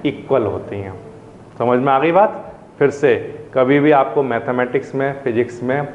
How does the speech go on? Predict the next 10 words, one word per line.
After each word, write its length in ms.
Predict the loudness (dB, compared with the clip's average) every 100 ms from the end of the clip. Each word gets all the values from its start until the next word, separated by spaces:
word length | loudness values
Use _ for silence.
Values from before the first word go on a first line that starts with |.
| 0
कभी 220 | 2 2
भी 140 | 0
ये 140 | 0 2
term 260 | 2 2
use 240 | 2 0 0
किया 280 | 0 2 4
जाए 240 | 4 2 -2 -10 -10 -4
कि 60 | -4 4
ये 220 | 6 6
value 540 | 6 4 4 4 4